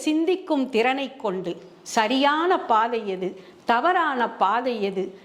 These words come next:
என்று சிந்தித்து ஆராய்ந்து தேர்ந்து தெளிந்து சரியான பாதையை நம்மால் பயணிக்க முடியும். இந்த சிந்தனை தான்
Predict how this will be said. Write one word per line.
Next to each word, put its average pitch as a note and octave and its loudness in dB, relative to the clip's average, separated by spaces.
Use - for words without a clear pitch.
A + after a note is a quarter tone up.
என்று D4 0
சிந்தித்து D4 2
ஆராய்ந்து A#3+ 0
தேர்ந்து D4 2
தெளிந்து B3 2
சரியான C#4+ 2
பாதையை G#3+ 0
நம்மால் G#3 0
பயணிக்க G#3+ -2
முடியும். G3 -4
இந்த D4 8
சிந்தனை F#4+ 2
தான் F#3 -2